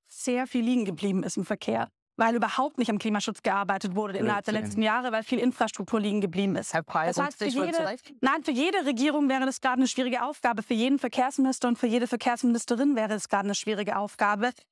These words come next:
Speaker 1: Gerade deshalb würde ich ja immer sagen, die Maßnahmen, die auf dem Tisch liegen, die am einfachsten sind,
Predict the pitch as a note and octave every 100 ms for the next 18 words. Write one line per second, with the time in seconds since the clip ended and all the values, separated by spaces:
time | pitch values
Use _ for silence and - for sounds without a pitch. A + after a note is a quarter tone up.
0 | _ _ _ B3+ B3 C#4+ C4+ D#4 D#4 C4+
1 | A3+ C4 C4 - D4+ E4 C#4 C#4 C#4 -
2 | B3+ B3+ B3+ A#3+ G#3+ C4 D4 C#4 B3+ C4+
3 | C4 B3 B3 A3+ G#3+ A3+ D4+ - B3+ B3
4 | A#3+ A3 G#3+ G3+ B3+ D4 D4+ C4 - D4
5 | D4+ D4